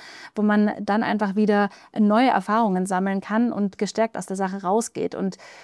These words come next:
ich blicke immer voran. Ich nehme auch wirklich die,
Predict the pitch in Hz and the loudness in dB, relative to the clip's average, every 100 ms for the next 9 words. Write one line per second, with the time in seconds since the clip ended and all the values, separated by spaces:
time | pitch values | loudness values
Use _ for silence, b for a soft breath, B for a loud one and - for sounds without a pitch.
0 | B 208 - - 240 _ _ - 220 233 | B -8 -8 -8 -20 _ _ -14 -4 -2
1 | 262 269 247 240 - 214 185 208 311 311 | 2 2 4 2 2 -2 2 2 2 0
2 | 226 - 180 226 240 277 233 214 214 240 | -4 -8 -2 2 4 4 2 0 0 -2
3 | 254 - - - 226 | -2 -6 -10 -4 0